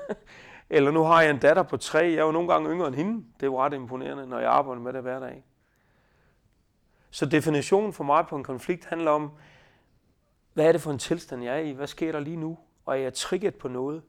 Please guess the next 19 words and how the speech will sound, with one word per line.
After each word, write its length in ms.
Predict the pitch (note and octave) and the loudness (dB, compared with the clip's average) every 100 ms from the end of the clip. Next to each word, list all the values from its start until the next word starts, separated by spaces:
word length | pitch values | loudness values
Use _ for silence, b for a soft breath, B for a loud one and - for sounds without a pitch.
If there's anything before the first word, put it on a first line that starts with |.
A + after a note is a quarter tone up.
| _ - | _ -6
Er 80 | |
jeg 220 | B2+ A#2+ B2 | -2 0 2
ramt 220 | E3 D3+ | 0 0
af 60 | |
et 60 | C#3 | -2
eller 160 | C#3+ C3 | -2 -4
andet? 240 | D#3 D3 | -6 -10
Og 120 | - | -8
man 120 | C3+ | -6
kan 80 | C3 | -4
sige, 200 | - D#3 | -6 -4
når 80 | D3 | -4
jeg 140 | B2+ | -4
så 120 | A#2 D#3+ | 0 2
er 60 | |
ude 340 | E3 D#3+ D#3+ B2+ | 4 4 2 -2
i, 200 | A#2 - | -8 -12
i 160 | C#3+ B2+ | -10 -2
arbejds-, 720 | - C#3+ F3+ C3+ A2+ - - | 4 4 4 0 -2 -10 -18